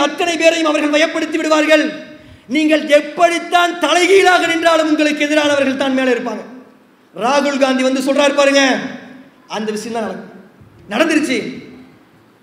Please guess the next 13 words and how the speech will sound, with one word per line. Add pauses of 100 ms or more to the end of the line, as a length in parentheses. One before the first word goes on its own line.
என்னைக்கு
நீங்க
மற்றவர்களுடைய
கைகளை
எதிர்பார்த்து
கொண்டிருக்கிறீர்களோ (800)
வாய்ப்பே
இல்ல. (1500)
நம்மை,
நம்மை
காப்பாற்றிக்
கொள்ளவே
முடியாது.